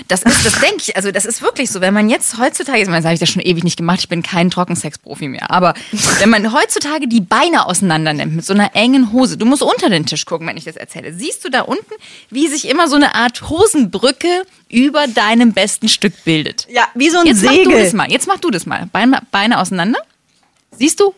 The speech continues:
Speaker 1: Hosenbrücke, Segel zwischen den Beinen. Wenn wir jetzt versuchen würden, aneinander zu kommen.
Speaker 2: Aber es ist Stretch.
Speaker 1: Ja, aber trotzdem würde das nicht gehen. Dann müssten wir ja erstmal unsere Hosen wegdrücken.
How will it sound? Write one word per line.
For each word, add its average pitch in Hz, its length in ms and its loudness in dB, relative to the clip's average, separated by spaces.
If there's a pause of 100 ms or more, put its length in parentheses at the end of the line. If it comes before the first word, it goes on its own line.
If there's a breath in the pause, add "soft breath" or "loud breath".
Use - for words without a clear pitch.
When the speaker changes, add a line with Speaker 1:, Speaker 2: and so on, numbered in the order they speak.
Speaker 1:
Hosenbrücke, 240 680 0
Segel 226 500 0
zwischen 208 240 -6
den 214 100 -2
Beinen. 143 160 -4 (280 loud breath)
Wenn 208 180 -4
wir 294 100 2
jetzt 415 220 0
versuchen 330 400 -8
würden, 233 180 -8
aneinander 208 640 2
zu - 140 -6
kommen. - 480 -8
Speaker 2:
Aber 220 140 -10
es 226 100 -16
ist 226 140 -18
Stretch. 302 460 -4 (560)
Speaker 1:
Ja, - 80 -4
aber 185 120 -2
trotzdem 285 340 -2
würde 156 200 -4
das 147 160 -10
nicht 151 160 -14
gehen. 156 100 -10
Dann 160 120 -4
müssten 220 180 -2
wir 240 80 6
ja 196 60 2
erstmal 220 180 -2
unsere 196 240 0
Hosen 240 340 2
wegdrücken. - 580 -10